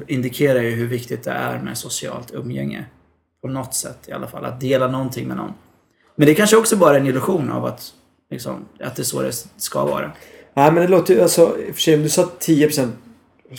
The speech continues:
Speaker 2: bland tjejerna och tjugo procent bland killarna.
Speaker 1: Ja, eller för, ja,
Speaker 2: Så är det ändå
Speaker 1: fattar.
Speaker 2: de flesta vill då, med andra ord, ha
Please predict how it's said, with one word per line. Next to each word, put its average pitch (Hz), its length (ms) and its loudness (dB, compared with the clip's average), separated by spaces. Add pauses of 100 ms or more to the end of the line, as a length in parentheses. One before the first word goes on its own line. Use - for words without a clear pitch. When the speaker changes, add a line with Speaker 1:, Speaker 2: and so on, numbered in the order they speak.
(140)
Speaker 2:
bland 135 300 -2
tjejerna 127 340 -2
och 127 60 -4
tjugo 123 260 -4
procent 117 220 -6
bland 120 160 -10
killarna. 127 320 -6 (420)
Speaker 1:
Ja, 139 160 4
eller 139 100 4
för, 131 220 0
ja, 135 200 2
Speaker 2:
Så 147 140 2
är 156 40 12
det 147 60 12 (100)
ändå 165 120 4
Speaker 1:
fattar. 131 160 2
Speaker 2:
de 110 60 -2
flesta 143 340 2
vill 131 280 0
då, 113 260 0
med 113 200 -6
andra 117 180 -6
ord, 113 140 -6
ha 120 360 -4